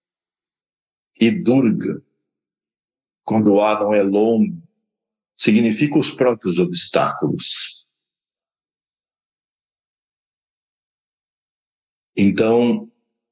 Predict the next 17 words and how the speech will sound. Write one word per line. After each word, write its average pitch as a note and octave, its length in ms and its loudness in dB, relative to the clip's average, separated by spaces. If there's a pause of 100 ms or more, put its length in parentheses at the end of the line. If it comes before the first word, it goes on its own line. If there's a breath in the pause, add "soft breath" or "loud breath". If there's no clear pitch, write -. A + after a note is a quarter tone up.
Sarva D3 720 2
Durgani G2 920 -2
significa G#2+ 760 0 (360)
todos D3+ 380 0
os G#2 180 0
nossos G#2 460 0
obstáculos, F#2 1080 -2 (300 soft breath)
todas G#2+ 360 0
as F2+ 180 -2
nossas G2 420 0
dificuldades. E2+ 1300 -2 (3250)
Alguns, C3+ 580 2
quando A2+ 460 0
analisam G2 760 2
essa F#2+ 300 -2
palavra E2+ 600 0
Durgani, F#2 760 0